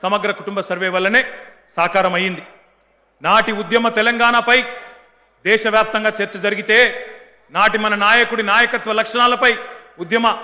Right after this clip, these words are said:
తీరుతెన్నులపై చర్చ జరిగితే, నేటి ఉజ్వల తెలంగాణలో ఈ రాష్ట్రం ప్రగతి పదంలో ఎట్లా దూసుకొని పోతున్నదో దేశవ్యాప్తంగా కూడా చర్చ జరుగుతా ఉన్నది. రకరకాల సందర్భాల్లో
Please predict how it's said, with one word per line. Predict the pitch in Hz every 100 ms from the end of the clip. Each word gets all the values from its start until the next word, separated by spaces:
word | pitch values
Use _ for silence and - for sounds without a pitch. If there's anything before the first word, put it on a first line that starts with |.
| - - 214
తీరుతెన్నులపై | 240 240 233 247 240 220
చర్చ | 220 214 226
జరిగితే, | 214 214 208 233 240 - - - - -
నేటి | 160 220 226
ఉజ్వల | 208 185 190 226 220
తెలంగాణలో | 214 220 233 233 240 247 240 - - - 165
ఈ | 190
రాష్ట్రం | 196 220 - 226
ప్రగతి | 226 208 208 214
పదంలో | 226 220 220 208
ఎట్లా | 208 214
దూసుకొని | 208 220 - 214
పోతున్నదో | 196 202 196 196 196 - - _ 170
దేశవ్యాప్తంగా | 202 202 196 196 196 196
కూడా | 185 185 180
చర్చ | 185
జరుగుతా | 175 185 180
ఉన్నది. | 175 175 170 - _ _ _ _ _ -
రకరకాల | 185 214 208 214 226
సందర్భాల్లో | 220 214 220 214 226 226